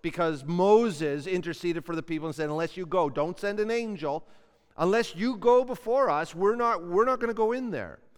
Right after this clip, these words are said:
And so this is confirmation. This helps Joshua to feel strong and encouraged, be strong and courageous. But we know much more than that, because we know that the commander of the Lord's army, and we're gonna get to it, Revelation nineteen,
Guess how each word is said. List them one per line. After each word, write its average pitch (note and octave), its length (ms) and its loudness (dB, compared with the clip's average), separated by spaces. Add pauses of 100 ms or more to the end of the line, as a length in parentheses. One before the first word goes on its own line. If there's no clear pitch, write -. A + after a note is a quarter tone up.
(320)
And C#3 60 -12
so F3+ 80 -8
this G#3+ 160 -8
is G3 160 -6
confirmation. F#3 880 -4
This E3+ 160 -6
helps F#3 460 -8
Joshua D#3+ 340 -6
to C#3+ 80 -12
feel D3 240 -8
strong C#3 540 -8
and C3+ 100 -8
encouraged, B2 640 -6 (300)
be C#3+ 80 -10
strong C#3+ 340 -6
and C#3 140 -10
courageous. C#3 640 -6 (340)
But D#3+ 180 -6
we A3 240 -4
know A3 220 -4
much F#3+ 260 -6
more E3 300 -6
than B2+ 220 -10
that, E2+ 280 -10 (880)
because F3+ 340 -2
we G3+ 280 -6
know D3 260 -2
that D3 140 -4
the D#3 80 -14
commander D#3+ 400 -6
of C#3 100 -6
the D3+ 80 -8
Lord's C#3+ 300 -4
army, B2+ 400 -6
and B2+ 180 -8
we're B2 80 -10
gonna A#2 140 -10
get C3 240 -8
to G#2 100 -10
it, A2+ 160 -12
Revelation B2+ 580 -8
nineteen, A2+ 680 -10